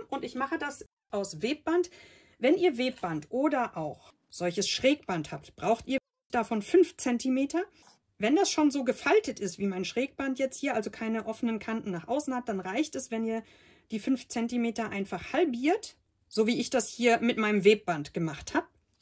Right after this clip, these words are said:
Wenn ihr selber ein Band näht aus Stoff, ich zeig das mal mit diesem Teil hier, bräuchtet ihr etwas, was etwa fünf Zentimeter breit ist, würdet euch da die Mitte markieren,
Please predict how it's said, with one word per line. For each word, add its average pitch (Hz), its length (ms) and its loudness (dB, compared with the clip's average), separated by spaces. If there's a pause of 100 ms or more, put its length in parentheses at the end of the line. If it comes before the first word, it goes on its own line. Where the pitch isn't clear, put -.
(500)
Wenn 254 200 4
ihr 311 180 8
selber 359 440 6
ein 277 180 2
Band 202 260 -2
näht 175 240 -6
aus 220 220 -2
Stoff, - 520 0 (180)
ich - 120 -20
zeig 190 220 -14
das 175 160 -8
mal 175 160 -2
mit 170 280 -2
diesem 196 440 0
Teil 156 320 -8
hier, 277 260 -2 (960)
bräuchtet 294 420 4
ihr 277 100 2
etwas, 240 420 0
was - 400 -2 (160)
etwa 220 300 0
fünf 359 320 4
Zentimeter 285 960 4
breit 180 540 -2
ist, - 420 2 (880)
würdet 233 320 4
euch 226 260 2
da 190 340 2
die 233 220 6
Mitte 370 280 6
markieren, 254 720 2